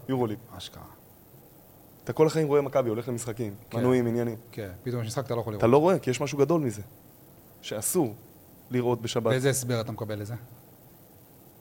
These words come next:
Speaker 1: זה, זה כל הסיפור, שיש משהו גדול ממנו בעולם הזה. שאנחנו לא פה סתם. אנחנו פה לעבוד את השם.
Speaker 2: אז ובעצם, כאילו, מ-, מכבי הם פה סתם?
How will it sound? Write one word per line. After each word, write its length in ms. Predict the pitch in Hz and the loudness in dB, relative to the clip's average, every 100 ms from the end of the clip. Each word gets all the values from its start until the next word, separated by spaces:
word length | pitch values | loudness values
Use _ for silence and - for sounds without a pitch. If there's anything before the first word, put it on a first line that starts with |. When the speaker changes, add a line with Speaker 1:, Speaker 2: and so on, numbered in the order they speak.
| - - - - - - - | -20 -20 -20 -20 -20 -20 -20
Speaker 1:
זה, 320 | - 107 107 | -10 -2 0
זה 100 | 113 | 0
כל 160 | 110 131 | 0 -2
הסיפור, 420 | 131 135 202 160 | -2 -4 -2 -4
שיש 260 | - 110 - | -2 -4 -2
משהו 160 | 123 | -2
גדול 240 | 135 123 190 | 0 2 2
ממנו 220 | 156 110 | 2 2
בעולם 280 | 104 113 175 | 2 0 -2
הזה. 140 | 131 101 - - - - - - - - | -6 -10 -18 -20 -20 -20 -20 -20 -20 -14
שאנחנו 300 | - 104 110 | -8 -4 2
לא 80 | 139 | 2
פה 80 | 151 | 2
סתם. 260 | - 143 107 - - - - - - - - - | -2 -2 -4 -10 -20 -20 -20 -20 -20 -20 -20 -10
אנחנו 280 | 110 - 101 | -8 -6 0
פה 260 | 131 165 214 | 2 0 -2
לעבוד 340 | 117 104 107 123 | -2 0 0 -2
את 100 | 113 | -4
השם. 200 | 110 104 101 - | -6 -8 -10 -14
Speaker 2:
אז 120 | 123 110 | -12 -10
ובעצם, 400 | 110 123 127 113 | -6 -4 -4 -6
כאילו, 380 | 123 117 113 - - 123 | -6 -6 -8 -12 -16 -14
מ-, 420 | 117 120 120 117 | -12 -12 -10 -12
מכבי 360 | 113 127 120 | -6 -4 -4
הם 80 | 110 104 | -8 -8
פה 120 | 117 | -10
סתם? 260 | - 135 | -6 -6